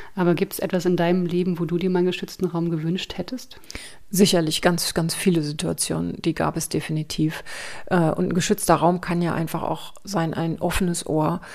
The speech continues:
Speaker 2: oder dass jemand erkennt, und das finde ich ganz wichtig, erkennt, wenn uns etwas bedrückt. Ich denke, die offenen Ohren, die waren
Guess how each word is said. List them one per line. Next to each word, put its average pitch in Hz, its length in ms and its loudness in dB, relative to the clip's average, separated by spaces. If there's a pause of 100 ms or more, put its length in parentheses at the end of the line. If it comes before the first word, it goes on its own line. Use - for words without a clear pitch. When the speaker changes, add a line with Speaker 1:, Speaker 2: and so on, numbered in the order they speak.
(240)
Speaker 2:
oder 180 260 6
dass 170 320 2
jemand 165 580 4 (220)
erkennt, 185 920 0
und 170 140 -8
das 170 120 -2
finde 160 200 -2
ich - 100 0
ganz 147 240 -4
wichtig, 156 340 -6
erkennt, 185 540 0
wenn 165 160 0
uns 170 160 -4
etwas 156 300 -4
bedrückt. 196 500 2 (300)
Ich - 120 -2
denke, 226 240 8
die 208 120 8
offenen 202 300 4
Ohren, 190 300 2
die 175 160 2
waren 180 400 0